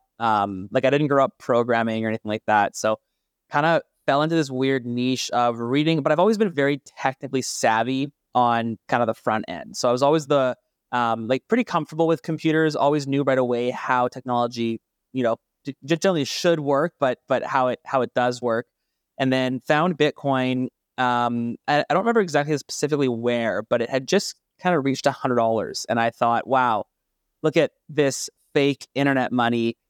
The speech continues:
uh, worth a hundred bucks. Like, what a joke. Let me look at this a bit more and, you know, be the hero on, on Reddit or be the hero on, um, you know, in my friend group that kind of debunked this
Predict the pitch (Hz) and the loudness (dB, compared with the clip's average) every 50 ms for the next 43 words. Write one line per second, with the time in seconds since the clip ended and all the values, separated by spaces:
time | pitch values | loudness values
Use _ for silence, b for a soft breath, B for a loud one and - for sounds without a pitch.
0 | _ _ _ - 123 117 113 113 - 113 123 127 127 123 - - - 127 120 127 | _ _ _ 0 2 2 2 2 0 2 2 2 2 2 0 -2 -4 -4 0 0
1 | 127 123 117 110 107 120 113 110 117 - - - - - - 113 113 - _ _ | 0 0 0 2 2 2 2 2 2 -2 -8 -12 -12 -6 -4 -2 -4 -4 _ _
2 | _ _ - 127 127 127 135 135 131 131 127 127 131 123 117 117 120 - - _ | _ _ -14 -8 -2 0 2 2 2 0 0 0 2 2 2 2 0 -4 -8 _
3 | _ _ 127 135 131 - 123 131 135 131 131 127 127 127 127 120 - _ 131 135 | _ _ -2 0 0 0 0 -2 -2 0 0 0 0 0 -2 -4 -4 _ 0 0
4 | 127 - 143 123 131 123 120 - 123 120 120 113 120 127 120 113 113 113 117 113 | 0 0 0 0 2 0 2 0 0 0 0 0 0 0 0 2 2 2 2 2
5 | 113 107 - - 113 117 113 110 110 110 110 - - 127 117 110 117 113 143 139 | 2 0 0 -2 -2 -2 0 -2 -2 -4 -4 -4 -4 0 0 0 0 0 -2 0
6 | 131 131 127 - - - 131 127 123 120 117 117 117 113 - 113 113 113 113 110 | 0 0 -2 -4 -4 -2 0 2 2 4 2 2 2 0 0 0 0 0 0 0
7 | 113 110 110 110 - _ - 113 113 113 113 113 107 107 110 110 113 117 - - | -2 -4 -6 -10 -10 _ -2 0 0 0 0 2 2 2 2 2 0 -2 -2 -4
8 | 110 113 123 120 113 107 117 - - 120 117 117 113 117 117 117 113 113 113 113 | -4 -2 0 0 0 0 0 0 0 2 2 4 2 2 2 0 0 0 -2 -4
9 | 113 - _ _ _ _ _ _ _ 127 120 113 113 110 110 110 110 104 123 139 | -6 -8 _ _ _ _ _ _ _ 0 2 2 2 2 0 -4 -6 -6 -6 -4
10 | 123 147 135 127 120 117 - 139 143 135 131 127 123 120 120 117 - - _ 131 | -2 0 2 2 2 2 2 0 0 2 2 2 2 2 0 -2 -4 -4 _ -2
11 | 123 120 120 113 117 113 113 104 - - 104 - - 120 113 110 110 - _ _ | -2 0 -2 -2 -2 -2 -2 -4 -2 -2 -2 -2 0 -2 -2 -2 -2 -4 _ _
12 | _ _ _ _ 143 143 135 123 127 117 117 120 117 - - - 110 113 - - | _ _ _ _ 2 2 4 4 2 2 2 0 -4 -8 -6 -6 -4 -4 -4 -8